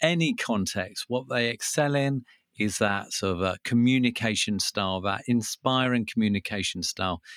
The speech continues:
as well as excelling in challenging people's preconceived notions. Think about your ted Talks. Think about the, the talks that inspire you. Um, and that,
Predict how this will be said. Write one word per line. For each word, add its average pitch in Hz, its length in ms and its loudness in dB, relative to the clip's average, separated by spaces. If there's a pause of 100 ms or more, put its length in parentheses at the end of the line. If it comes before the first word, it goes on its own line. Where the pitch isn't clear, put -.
(200)
as 98 180 0
well 127 360 2
as 104 280 0
excelling 104 560 0
in 95 180 0
challenging 104 720 0
people's 98 500 -6
preconceived 95 680 -4
notions. 95 640 -6 (460)
Think 190 260 4
about 143 280 2
your 120 100 2
ted 110 300 -2
Talks. 98 420 -2
Think 160 240 2
about 127 320 0
the, 107 320 0
the 101 80 -8
talks - 520 0
that 104 220 -2
inspire 107 680 0
you. 95 460 0 (420)
Um, 107 160 2
and 113 160 2
that, 127 240 0